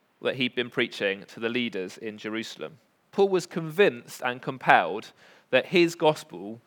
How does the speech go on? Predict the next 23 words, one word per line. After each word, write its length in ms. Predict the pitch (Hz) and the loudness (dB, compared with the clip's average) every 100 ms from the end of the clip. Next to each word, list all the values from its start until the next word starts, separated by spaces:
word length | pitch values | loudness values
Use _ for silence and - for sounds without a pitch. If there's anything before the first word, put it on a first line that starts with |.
| _ _ | _ _
was 200 | 127 127 | -4 -4
true, 340 | - 185 147 98 _ _ - | -2 -2 -2 -4 _ _ -2
that 100 | 127 | 0
it 20 | |
was 100 | 131 | 0
powerful, 680 | - 185 151 - 85 110 117 _ _ - | 6 6 6 2 -6 -12 -16 _ _ 2
and 200 | 123 117 | 2 2
it 100 | 107 | -2
was 140 | 127 | 4
relevant. 340 | 175 151 110 | 6 6 2
Our 100 | 127 | 4
memory 280 | 139 170 165 | 8 8 6
verse 280 | 127 120 120 | 2 2 4
helped 280 | 170 175 - | 4 4 0
us 120 | 120 | -8
with 100 | - | -8
this. 140 | 98 | -8
This 120 | 143 165 | -8 -6
wasn't 220 | 165 175 | -6 -6
something 200 | 170 165 | -6 -4
he 160 | 180 | -2
made 200 | 160 156 | 4 8
up. 380 | 156 180 - - | 10 10 6 -20